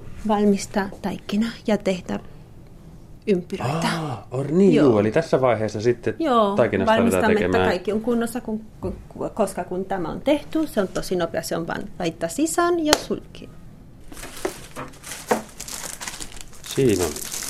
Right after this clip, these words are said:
Speaker 2: taikinalevyjä ollut sula-, sulamassa jo parisen tuntia.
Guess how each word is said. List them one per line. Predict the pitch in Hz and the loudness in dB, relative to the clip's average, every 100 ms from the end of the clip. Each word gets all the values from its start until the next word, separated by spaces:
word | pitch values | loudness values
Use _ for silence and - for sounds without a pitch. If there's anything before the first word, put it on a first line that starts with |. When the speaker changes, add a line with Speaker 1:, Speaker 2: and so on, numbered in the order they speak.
| - - | -10 -6
Speaker 2:
taikinalevyjä | - 135 95 85 95 135 117 101 | 0 2 2 2 2 4 4 4
ollut | 98 95 | 4 0
sula-, | - 123 107 98 - | 2 4 4 2 -2
sulamassa | - - 123 98 95 - 104 | -6 2 4 4 2 2 0
jo | 95 | 2
parisen | - 110 95 78 76 | 2 2 2 -2 2
tuntia. | 139 127 101 - 90 | 6 6 4 2 2